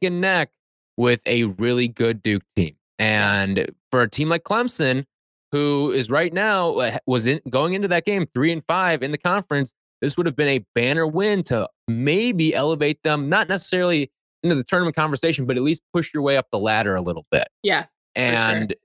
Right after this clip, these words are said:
Speaker 1: that's what you need right now if you're some of these middling teams in the conference, is you never know. Maybe improve your seeding a little bit so you've got a little bit of an easier route where, okay, you wanna put yourself in the conversation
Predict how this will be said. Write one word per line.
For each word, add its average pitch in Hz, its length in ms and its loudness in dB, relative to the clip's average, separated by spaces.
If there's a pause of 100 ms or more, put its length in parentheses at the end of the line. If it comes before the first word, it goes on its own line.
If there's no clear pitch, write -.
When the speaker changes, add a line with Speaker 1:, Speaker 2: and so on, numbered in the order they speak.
(300)
Speaker 1:
that's 127 260 0
what 170 180 -2
you 151 80 0
need 143 260 0
right 110 180 0
now 107 220 2
if 104 100 -4
you're 113 160 0
some 120 240 0
of 110 80 -2
these 107 340 0 (360)
middling 120 540 0
teams 113 520 0
in 110 80 0
the 113 80 0 (100)
conference, 101 540 -2
is 95 160 0 (320)
you 120 100 -2
never 131 280 0
know. 135 320 -2 (200)
Maybe 139 300 2
improve 151 380 -2
your 139 100 2
seeding 156 400 0
a 131 60 2
little 110 240 0
bit 113 260 -2
so - 140 -2
you've 117 180 0
got 131 240 2
a 143 60 0
little 120 220 0
bit 113 180 -2
of 104 100 -2
an 107 100 0
easier 110 440 0
route 113 260 0
where, 101 260 0 (360)
okay, 120 420 -2 (100)
you 123 120 0
wanna 135 160 0
put - 240 -4
yourself 135 340 0
in 123 60 -4
the 117 80 -4
conversation 123 720 0